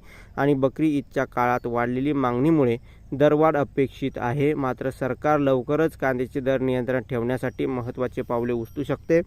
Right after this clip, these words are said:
असा विचार करून व्यापारी कांद्याची साठवणूक करत असल्याचं बोंबले-, बोंब-, बोलले जात आहे.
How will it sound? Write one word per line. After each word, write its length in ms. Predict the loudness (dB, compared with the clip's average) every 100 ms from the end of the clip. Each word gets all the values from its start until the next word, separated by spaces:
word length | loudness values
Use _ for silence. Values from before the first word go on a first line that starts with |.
| -4 -20 -20 -6
असा 180 | 2 2
विचार 400 | 2 6 6 6
करून 340 | 4 2 4
व्यापारी 440 | 2 2 2 2 2
कांद्याची 500 | 2 2 2 -2 -4
साठवणूक 440 | -2 -2 -2 -2 0
करत 240 | 0 2
असल्याचं 520 | -2 -4 -6 -2 -2
बोंबले-, 420 | 0 0 0 -2 -4
बोंब-, 680 | -2 0 0 0 0 0
बोलले 280 | 0 0 0
जात 180 | 0 2
आहे. 160 | 0